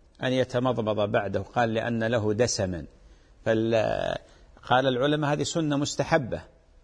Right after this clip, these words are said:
ولو صلى الإنسان وقد شرب لبنا مثلًا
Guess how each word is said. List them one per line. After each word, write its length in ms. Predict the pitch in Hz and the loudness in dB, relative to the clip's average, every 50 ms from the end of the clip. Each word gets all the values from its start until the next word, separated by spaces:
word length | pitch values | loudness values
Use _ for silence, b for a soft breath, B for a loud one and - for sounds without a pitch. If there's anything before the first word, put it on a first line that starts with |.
| - - | -20 -8
ولو 220 | - - 117 120 110 | 0 4 4 4 4
صلى 320 | - - 160 165 156 147 | 4 2 2 2 2 2
الإنسان 480 | 139 127 131 127 - - 127 120 110 110 | 2 0 -2 -2 -2 -2 0 0 0 -2
وقد 600 | 107 101 104 - 104 110 104 98 - - 123 113 | -4 -6 -6 -6 -6 -6 -6 -8 -8 -8 -8 -4
شرب 340 | - - 143 147 147 131 123 | 0 2 4 4 6 6 6
لبنا 480 | 123 127 135 123 120 107 104 104 107 - - - - - - - _ _ - | 6 6 6 6 4 2 2 0 -4 -8 -12 -18 -20 -20 -20 -20 _ _ 0
مثلًا 400 | 120 113 107 101 92 98 101 | 2 2 2 2 0 -2 -4